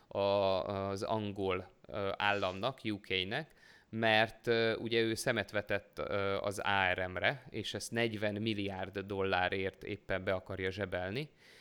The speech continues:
és, ö, ez gyakorlatilag most, ez a deal ott van, ö, az amerikai döntéshozók asztalán, hogy engedélyezik-e. Ez az egyik ilyen koronaékszere az angol tech iparnak, ö, ez, ez az A R M,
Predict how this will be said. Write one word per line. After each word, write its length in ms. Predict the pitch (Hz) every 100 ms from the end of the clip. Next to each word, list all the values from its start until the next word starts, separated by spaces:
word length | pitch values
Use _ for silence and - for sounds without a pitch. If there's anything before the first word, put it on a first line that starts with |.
| - -
és, 560 | 113 107 110 - -
ö, 340 | 110 107 107 107 104 _ _ _ -
ez 500 | 117 135 139 - - -
gyakorlatilag 840 | 113 117 - 107 104 - 104 101 101
most, 260 | 113 123
ez 140 | 110 104
a 60 |
deal 500 | 101 110 95 101 127 127 - -
ott 240 | - 113 -
van, 320 | 104 98 98
ö, 180 | 98 98 98 98 101
az 280 | 104 101 101
amerikai 400 | 107 98 - 101
döntéshozók 640 | 101 95 95 - 101 95
asztalán, 560 | 101 - 95 95 101 131
hogy 180 | 110 101
engedélyezik-e. 800 | 98 98 98 95 92 90 139 - _ _ -
Ez 140 | - 107
az 120 | 107
egyik 320 | 117 110 -
ilyen 260 | 104 98 -
koronaékszere 920 | 123 110 98 98 92 - 101 98 98
az 180 | 92
angol 600 | - 104 98 98 98 92 95
tech 240 | - 90 - - -
iparnak, 840 | 104 - 98 90 82 101 135 - - - - - -
ö, 100 | 104 104 104 104 101 98
ez, 280 | 101 101 101
ez 140 | 98
az 120 | 98
A 220 | 101 95 90
R 140 |
M, 40 | 120